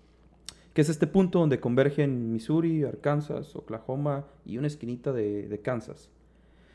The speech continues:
Eh, entonces el vato primero cae al condado de Taney, donde llevaba la fiesta en paz unos años, o por lo menos es lo que intentaba,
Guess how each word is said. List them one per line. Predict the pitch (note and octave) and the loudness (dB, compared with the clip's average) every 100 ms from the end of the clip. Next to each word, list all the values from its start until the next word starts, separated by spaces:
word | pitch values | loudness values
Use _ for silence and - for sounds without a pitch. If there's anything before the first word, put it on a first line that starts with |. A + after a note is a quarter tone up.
| _ - | _ 2
Eh, | C3+ | 4
entonces | D3+ B3 A#3+ | 6 4 4
el | |
vato | A#3 A#3 | 2 4
primero | G#3 G3+ G#3+ G#3+ | 4 6 6 6
cae | F#3 | 4
al | F#3+ | 6
condado | F3 D3 D#3+ | 4 6 8
de | D3 | 6
Taney, | D3 G#3 G3+ A2 - - _ _ _ _ _ _ | 8 6 6 2 -2 -20 _ _ _ _ _ _
donde | A#3 A#3+ B3+ | 4 4 4
llevaba | A3+ B3+ | 4 4
la | C#4+ | 4
fiesta | A3+ A3+ B3+ | 4 2 2
en | A3+ | 4
paz | B3 A#3+ | 4 4
unos | A3+ A3 | 2 4
años, | B3 B3 D4 E4 - _ _ | 4 4 2 0 -10 _ _
o | C3 B2 A2+ - | 2 4 4 0
por | G#2+ | -4
lo | G#2 | 0
menos | B2+ D3 | 4 4
es | D3 | 6
lo | D#3 | 4
que | D3+ | 4
intentaba, | B2+ A2 G2+ B2 D3 G#3 | 2 0 2 2 4 4